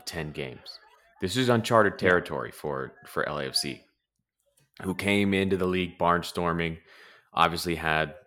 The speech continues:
Speaker 1: that, uh, Supporters' Shield winning season that was incredible. Um,
Speaker 2: We went
Speaker 1: fought
Speaker 2: to
Speaker 1: through some
Speaker 2: C C L.
Speaker 1: adversity last year. Yeah, went so deep in C C L, we're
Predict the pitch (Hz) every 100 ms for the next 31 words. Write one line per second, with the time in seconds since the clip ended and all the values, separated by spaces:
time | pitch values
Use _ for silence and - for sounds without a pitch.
0 | - 80 71 - _ - 71 71 - 82
1 | - 80 78 - 80 76 71 76 71 69
2 | - _ - - _ - - 110 95 95
3 | 85 78 80 76 - 98 90 87 85 82
4 | - _ _ _ _ _ _ _ _ _
5 | _ - 76 76 71 69 69 65 _ _
6 | _ _ _ _ _ - - 104 98 101
7 | 98 95 101 - 95 - 98 101 110 90
8 | 85 80 - 90 95 92 - 92 90 85
9 | - 123 92 78 80 107 - - - 123
10 | 113 98 107 107 98 82 - 95 - 85
11 | 82 80 76 73